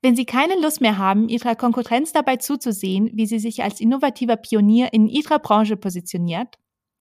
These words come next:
wenn Sie die Digitalisierung nicht verpassen und in Vergessenheit geraten wollen, so wie Kodak, Nokia, Quelle und Co. Und wenn Sie endlich wissen wollen, bei welchen Trends aus China Sie jetzt unbedingt auf den Zug springen müssen, um Ihr Geschäftsmodell zukunftsfähig zu machen,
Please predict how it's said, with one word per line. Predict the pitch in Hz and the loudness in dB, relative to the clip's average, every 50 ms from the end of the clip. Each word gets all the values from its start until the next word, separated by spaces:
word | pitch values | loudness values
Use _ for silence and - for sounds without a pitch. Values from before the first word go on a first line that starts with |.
| _ _ _ _ _ _ - | _ _ _ _ _ _ 0
wenn | 220 240 247 247 | 2 4 4 4
Sie | 262 262 | 4 2
die | 233 262 226 | 0 0 0
Digitalisierung | 254 226 254 233 233 240 226 220 214 - 262 311 330 330 | 0 -2 -2 -2 -2 -2 -2 -2 -2 -4 -4 -2 -2 -2
nicht | 320 320 - | -2 -2 -2
verpassen | - 330 320 - 233 233 247 - - 254 247 233 | 0 -2 0 0 -2 -4 -2 -2 -2 -2 -2 0
und | - 226 226 | 2 2 2
in | 226 233 214 | 4 2 0
Vergessenheit | - 214 202 226 269 - - 339 269 233 202 190 - | -2 -4 -2 -2 -4 -2 -2 -2 0 0 0 -2 -6
geraten | 196 - - 156 175 180 - 190 185 | -8 -6 -4 -4 -2 -2 -2 -4 -4
wollen, | 175 170 175 180 196 226 254 - - | -2 -2 -2 0 -2 -2 -4 -4 -4
so | 214 208 196 185 | -4 -2 -2 -2
wie | 190 180 - | -4 -4 -4
Kodak, | - - 269 262 240 220 220 220 - | -2 -2 0 2 2 0 0 0 -2
Nokia, | 208 196 202 - - 240 233 220 202 190 196 190 | -4 -6 -6 -4 -2 0 0 2 2 0 -2 -4
Quelle | - - - 233 254 240 208 - | -6 -2 0 0 2 0 0 -2
und | 180 180 | -2 -4
Co. | 175 - 185 180 262 330 _ _ _ _ _ _ _ _ _ _ _ _ _ _ | -4 -4 -6 -6 -6 -6 _ _ _ _ _ _ _ _ _ _ _ _ _ _
Und | - - 233 233 | 2 4 6 6
wenn | 247 240 | 6 4
Sie | 226 262 - - | 2 0 -2 -2
endlich | - 262 320 339 - 349 330 - | 0 0 0 2 0 0 0 0
wissen | - 285 285 - - 240 190 | -2 -2 -2 2 2 2 2
wollen, | 185 180 180 190 196 208 214 - _ | 2 0 0 0 -2 -4 -6 -4 _
bei | - 220 220 202 | 0 2 2 2
welchen | 214 240 311 320 - 339 320 | 2 0 0 0 -2 -6 -8
Trends | - - 262 254 233 | -4 -2 -2 0 0
aus | 247 233 214 - | 0 -2 -4 -4
China | - - 254 240 233 233 | -2 0 2 2 2 2
Sie | 226 - 220 | 0 0 -2
jetzt | 220 220 - - - | -2 -2 -2 -6 -6
unbedingt | - 294 330 330 330 330 285 285 254 226 | -2 -2 0 0 0 -2 -2 -2 -2 -2
auf | 226 - | -2 0
den | - 226 220 | 0 0 0
Zug | 220 - - 277 - | 0 -2 -6 -8 -8
springen | - - - 196 196 190 185 | -12 -10 -4 -2 2 2 2
müssen, | 185 190 190 - 220 226 226 | 2 0 -2 -2 -2 -2 -2
um | - - 226 220 | 0 2 2 4
Ihr | 220 214 208 | 4 4 2
Geschäftsmodell | 214 202 - 285 311 - - - 220 202 196 190 190 | -2 -4 -2 -2 -4 -2 0 0 0 2 0 -2 -2
zukunftsfähig | 190 - 190 - 196 190 - - - 185 180 185 - | -4 -6 -8 -6 -6 -8 -6 -6 -6 -8 -8 -8 -8
zu | - 185 | -6 -4
machen, | 180 175 175 - - 233 330 | -4 -4 -6 -4 -4 -6 -6